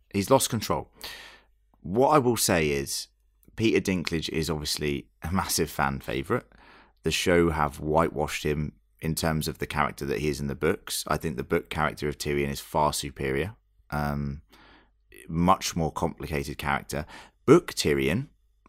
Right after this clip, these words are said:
I a hundred percent agree with you, could do what you are saying. I, I, I see it clear as day.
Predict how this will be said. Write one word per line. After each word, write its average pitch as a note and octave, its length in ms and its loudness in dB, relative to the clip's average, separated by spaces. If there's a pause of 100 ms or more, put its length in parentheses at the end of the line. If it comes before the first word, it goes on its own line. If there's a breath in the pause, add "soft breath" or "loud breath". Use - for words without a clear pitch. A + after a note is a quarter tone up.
(300)
I F#2 100 8
a F2 40 8
hundred B2 500 2
percent G#2+ 280 0
agree F#2+ 240 4
with D#2 180 0
you, C#2+ 180 -2
could - 260 -4 (120)
do F2 440 6 (500)
what D#2+ 180 0
you E2 240 2
are D2 80 -2
saying. - 420 -6 (800)
I, E2+ 200 4
I, E2 120 4 (180)
I E2+ 120 8
see E2 320 2
it - 180 -2 (400)
clear E2 360 2
as C#2+ 120 -4
day. - 340 -6